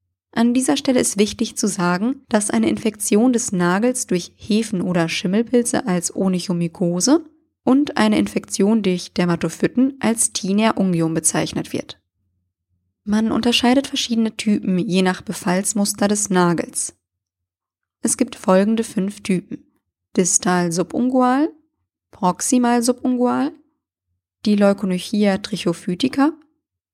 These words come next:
die dystrophische Form und die Onychia et Paronychia candidosa.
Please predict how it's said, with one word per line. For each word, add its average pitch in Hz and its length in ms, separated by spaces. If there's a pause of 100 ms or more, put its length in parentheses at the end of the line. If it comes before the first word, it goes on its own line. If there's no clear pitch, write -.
(440)
die 202 200
dystrophische 180 760
Form 254 460 (840)
und - 420
die 247 280
Onychia 202 760 (340)
et - 320
Paronychia 190 720
candidosa. 220 800